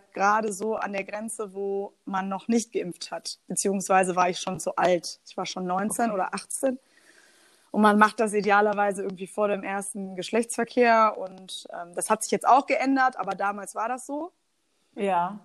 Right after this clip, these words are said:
Speaker 1: Ähm, und ja, ich hab, äh, ganz normal studiert, alles ganz normal. Ähm, ja, und dann hab ich mein drittes Kind bekommen im Januar achtzehn.
Speaker 2: Ja.
Speaker 1: Und dann ging's mir irgendwie immer schlechter und alle haben gedacht, "Na ja, es hat die halt ein drittes Kind, das ist halt wahnsinnig anstrengend und baut ab."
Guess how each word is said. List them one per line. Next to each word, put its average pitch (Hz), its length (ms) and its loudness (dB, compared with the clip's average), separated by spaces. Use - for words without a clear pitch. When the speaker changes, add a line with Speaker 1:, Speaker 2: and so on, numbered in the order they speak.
Speaker 1:
Ähm, 214 500 -6
und 214 480 -6
ja, 208 280 8
ich - 180 -4
hab, 220 240 -6
äh, 233 380 -2
ganz 277 160 8
normal 240 220 0
studiert, 294 540 0
alles 269 240 -2
ganz 254 180 -14
normal. 302 580 0
Ähm, 269 260 -4
ja, 240 200 0
und 226 280 -10
dann 254 300 -6
hab 254 140 -8
ich - 100 -14
mein 240 160 -8
drittes 233 280 -14
Kind 320 180 0
bekommen 190 420 -6
im 202 100 -16
Januar 190 380 -2
achtzehn. 277 380 -2
Speaker 2:
Ja. 185 200 -4
Speaker 1:
Und 240 720 2
dann 233 480 -2
ging's 240 280 -6
mir 208 120 -4
irgendwie 208 260 -4
immer 202 180 0
schlechter 240 720 2
und 202 180 -12
alle 196 220 -2
haben 202 160 -12
gedacht, 190 340 -4
"Na 180 100 -8
ja, 208 200 2
es 208 140 -6
hat 202 100 -12
die 196 100 -10
halt 190 140 -14
ein 180 60 -20
drittes 180 280 -18
Kind, 220 240 0
das 196 140 -8
ist - 100 -18
halt 185 160 -6
wahnsinnig 180 400 -2
anstrengend 196 640 -8
und 170 140 -16
baut 170 280 -4
ab." 233 220 2